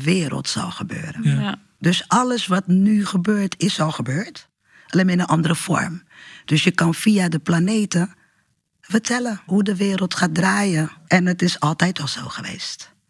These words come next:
Speaker 1: Vanaf jaren nul voor Christus, na Christus. Ieder groot mens heeft astrologie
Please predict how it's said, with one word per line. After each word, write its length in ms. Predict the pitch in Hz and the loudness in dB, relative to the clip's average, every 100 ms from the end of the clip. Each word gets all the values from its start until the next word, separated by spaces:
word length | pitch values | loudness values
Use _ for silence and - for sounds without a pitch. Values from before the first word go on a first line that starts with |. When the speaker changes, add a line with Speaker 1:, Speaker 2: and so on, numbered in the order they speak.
| _ _ _ | _ _ _
Speaker 1:
Vanaf 760 | - 151 147 147 - - - - | -2 0 2 -2 -6 -14 -20 -10
jaren 540 | 135 135 139 135 131 143 | -4 -4 -4 -4 0 2
nul 240 | 139 131 | 2 -2
voor 300 | - 143 147 | -2 -2 0
Christus, 400 | - 139 - 120 | 0 0 0 -2
na 200 | - 135 139 | 0 0 0
Christus. 540 | 135 135 - 127 - - - - - - _ _ | -2 -2 -4 -6 -6 -10 -20 -20 -20 -20 _ _
Ieder 500 | 220 214 175 175 170 | 4 4 2 0 0
groot 440 | - 165 156 170 | -2 0 0 0
mens 720 | 143 143 156 135 - - - - _ | 0 2 2 0 -2 -6 -8 -12 _
heeft 240 | - - - | -8 -8 -8
astrologie 920 | - - - - - - - - | -8 -8 -8 -10 -10 -10 -12 -14